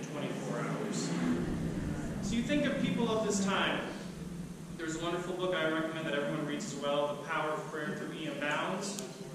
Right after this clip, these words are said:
I also recommend that we review our lesson because we're all experts on prayer just from the last quarterly. There are people in this time, people in this age, Ellen White is one of them, amazing stories of things that happened with the power of prayer.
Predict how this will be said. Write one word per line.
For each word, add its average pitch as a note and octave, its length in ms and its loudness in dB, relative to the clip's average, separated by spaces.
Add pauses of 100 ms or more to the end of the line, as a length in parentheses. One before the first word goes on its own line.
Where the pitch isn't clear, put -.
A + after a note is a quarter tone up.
(260)
I D3 80 2
also E3+ 300 4
recommend E3+ 520 2
that D3+ 140 2
we D3+ 80 2
review D3+ 340 -2
our D#3+ 160 4
lesson E3+ 360 4
because E3+ 280 0
we're E3 160 2
all E3+ 180 4
experts F3 380 2
on D3+ 240 -2
prayer C3+ 340 0
just D#3 180 -6
from D#3 180 -6
the D3 40 0
last D3 260 -2
quarterly. G3 360 -2 (960)
There A3 240 6
are G#3+ 120 4
people A3+ 400 2
in G#3+ 80 2
this G#3 200 0
time, F3 300 0
people A3 300 -2
in G#3 60 0
this G#3 200 0
age, D#3+ 240 0
Ellen F3 280 0
White F3 180 0
is E3 80 -2
one E3+ 160 -2
of D#3+ 80 -2
them, C#3 340 -2
amazing F3+ 400 0
stories - 880 0 (220)
of - 80 -10
things F#3+ 300 -2
that F3+ 120 -4
happened D#3+ 420 -2
with C#3+ 240 -6
the - 80 -8
power D#3 300 0
of D#3 260 -4
prayer. - 300 -4